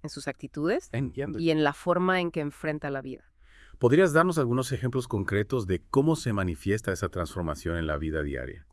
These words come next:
Speaker 1: Claro que sí, uno de los signos más evidentes es un
Speaker 2: Ah.
Speaker 1: cambio en sus prioridades y valores.
Speaker 2: Mm.
Speaker 1: La persona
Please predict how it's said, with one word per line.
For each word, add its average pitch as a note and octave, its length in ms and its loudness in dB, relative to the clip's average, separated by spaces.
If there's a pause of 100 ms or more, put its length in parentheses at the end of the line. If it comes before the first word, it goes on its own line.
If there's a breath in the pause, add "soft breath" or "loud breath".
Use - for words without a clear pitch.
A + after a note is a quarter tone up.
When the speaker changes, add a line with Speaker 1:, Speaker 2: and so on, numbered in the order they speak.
(120)
Speaker 1:
Claro F3 340 -2
que - 80 -12
sí, A#3 320 -2
uno G#3 180 2
de G#3 80 2
los F3+ 140 -2
signos G3+ 240 -2
más F#3+ 180 0
evidentes F3 800 -2
es - 120 -8
un G3 120 0
Speaker 2:
Ah. - 20 -6
Speaker 1:
cambio F#3 360 2
en F#3+ 80 -4
sus E3 280 -8
prioridades E3+ 840 0
y E3+ 60 -4
valores. F3 680 -2
Speaker 2:
Mm. C#3 220 0 (260)
Speaker 1:
La E3+ 140 -2
persona F3 920 0